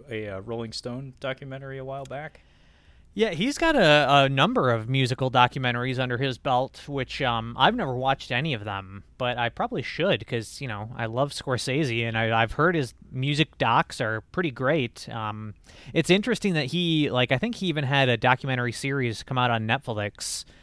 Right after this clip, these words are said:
Speaker 2: recently, and he does a lot of docs, and I don't know how hands-on he is with a lot of this stuff, but, um, it's interesting that, you know, I kind of, even though I love documentaries and I love Scorsese, for some reason I kind of just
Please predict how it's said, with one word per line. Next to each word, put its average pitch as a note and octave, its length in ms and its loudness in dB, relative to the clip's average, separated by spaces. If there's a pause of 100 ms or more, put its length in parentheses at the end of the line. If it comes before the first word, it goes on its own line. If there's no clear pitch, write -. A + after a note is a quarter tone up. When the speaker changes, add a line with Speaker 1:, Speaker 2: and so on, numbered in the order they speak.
(220)
Speaker 2:
recently, A2+ 580 -2
and A2 360 -4
he C#3 100 -2
does B3+ 220 2
a F3+ 40 4
lot C#3+ 240 8
of D#3+ 120 -4
docs, A#2+ 720 2
and B2 180 2
I C#3+ 80 6
don't C#3+ 140 2
know B2+ 120 2
how C3 300 6
hands-on B2+ 560 2
he A#2+ 160 0
is A2+ 140 0
with A2 120 -8
a A#2 40 -4
lot A2 240 2
of G#2 40 -6
this G#2 140 -6
stuff, A2 480 0
but, G#2+ 220 -2 (560)
um, G2 440 -6 (200)
it's D#3 180 2
interesting D#3 480 2
that, A#2+ 240 4 (300)
you C#3+ 120 -4
know, G#2+ 260 -4 (140)
I B2+ 80 2
kind D#3+ 260 0
of, B2 180 0 (200)
even D3+ 200 -2
though C#3 80 4
I B2+ 120 4
love B2 240 2
documentaries B2 600 0
and A2 80 -4
I G#2+ 60 -2
love A2+ 180 0
Scorsese, A2+ 680 -2
for A#2+ 100 -6
some B2 220 -4
reason A2+ 220 -4
I G#2 80 -4
kind A#2+ 180 -4
of A2+ 80 -4
just A2 300 -12